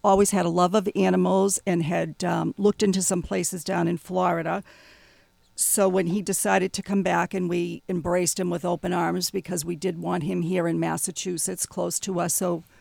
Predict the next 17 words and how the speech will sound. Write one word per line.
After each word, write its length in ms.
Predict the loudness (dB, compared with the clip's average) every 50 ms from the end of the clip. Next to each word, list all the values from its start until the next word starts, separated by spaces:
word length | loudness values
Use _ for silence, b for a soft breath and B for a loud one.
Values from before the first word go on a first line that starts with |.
| b b b b b
we 120 | b -8 -6
could 160 | -6 -8 -10
kinda 260 | -6 -4 -4 -4 -4
keep 280 | -4 -4 -6 -6 -6 -4
a, 320 | -4 -4 -4 -4 -4 -8 -10 _ _ _ -8
an 120 | -4 -2 0
eye 240 | 0 0 0 0 0
on 220 | 0 0 -2 -2
things 400 | -4 -2 -2 0 0 -2 -2 -2
and 180 | -2 -2 -4 -4
help 300 | -4 -4 -6 -4 -2 -2
him 220 | -2 0 0 0
navigate 560 | 0 0 0 0 -2 -4 -4 -4 -6 -6 -6
the 80 | -4 -2
system. 640 | 0 0 0 0 -2 -4 -4 -4 -2 -2 -2 -4 -6 B B B B B B B B B B B _ 0
Um, 240 | 2 2 2 2 0
because 540 | 0 -2 -2 0 0 0 0 -2 -4 -6